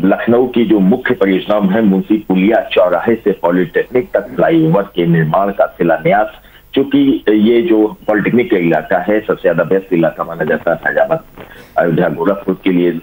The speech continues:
अ, लोग इसी रास्ते से निकलते हैं, पूर्वांचल को connect करता है। और यहाँ पर जाम की समस्याओं के मद्देनजर एक और, अ, polytechnic से मुंशी पुलिया तक, अ, flyover के निर्माण का शिलान्यास करेंगे।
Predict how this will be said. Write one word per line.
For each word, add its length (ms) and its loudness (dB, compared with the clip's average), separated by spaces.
अ, 260 -2
लोग 300 0
इसी 280 -2
रास्ते 300 0
से 140 -4
निकलते 360 0
हैं, 140 0
पूर्वांचल 460 0
को 100 -2
connect 360 -4
करता 340 -2
है। 200 -6
और 140 0
यहाँ 160 0
पर 160 -2
जाम 240 0
की 100 2
समस्याओं 560 0
के 160 0
मद्देनजर 540 0
एक 160 0
और, 280 2
अ, 220 2
polytechnic 540 0
से 120 -2
मुंशी 280 2
पुलिया 260 0
तक, 360 -2
अ, 260 -2
flyover 340 2
के 140 -2
निर्माण 280 -2
का 100 0
शिलान्यास 460 -2
करेंगे। 320 0